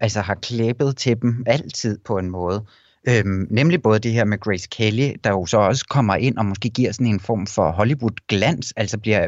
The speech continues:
er det også med til at, at gøre det her sted endnu mere sådan glamourøst?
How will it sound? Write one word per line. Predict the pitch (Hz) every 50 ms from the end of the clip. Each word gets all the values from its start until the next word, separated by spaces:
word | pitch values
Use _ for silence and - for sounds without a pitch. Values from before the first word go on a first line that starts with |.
| -
er | - 101
det | 92 131 147
også | 127 127 131 -
med | 143 139
til | - - 135 117 -
at, | - 95 92 95 - _ _ _ _ - -
at | 117 113
gøre | 107 95 90
det | 90 - 113 120
her | 131 113
sted | 101 - - 110 110 -
endnu | 120 127 156 160
mere | 143 110 98 -
sådan | - - 107 104
glamourøst? | - 104 95 90 87 85 80 _ - 127 160 156 82 - - - - -